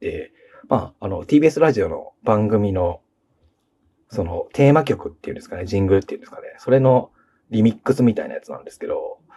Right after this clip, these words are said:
まあ、穴埋めでやばいなとは思ってるものの、その、今こそ聞こう、ティービーエスラジオの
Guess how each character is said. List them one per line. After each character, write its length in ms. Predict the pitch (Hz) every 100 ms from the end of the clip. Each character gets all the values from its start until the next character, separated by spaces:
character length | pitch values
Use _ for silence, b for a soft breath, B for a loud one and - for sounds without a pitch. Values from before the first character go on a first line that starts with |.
| b b b -
ま 100 | 98
あ、 80 |
穴 120 | 127 -
埋 280 | 196 180
め 80 | 185
で 220 | 170 160 143 B -
や 180 | 120 156
ば 100 | 160
い 60 |
な 80 | 104
と 100 | -
は 80 | 90
思 160 | 139
っ 80 | 143
て 100 | - - _ _ B B
る 100 | 123
も 140 | 104 95
の 100 | 98
の、 220 | 95 98
そ 120 | -
の、 360 | 165 156 143 - b b b _ -
今 160 | 175
こ 100 | 127
そ 100 | 110
聞 160 | 92 -
こ 100 | 107
う、 60 |
テ 100 | -
ィ 20 | 104
ー 40 |
ビ 60 | 107
ー 20 |
エ 20 |
ス 80 | 104
ラ 80 | 101
ジ 120 | 90
オ 40 |
の 240 | 80 65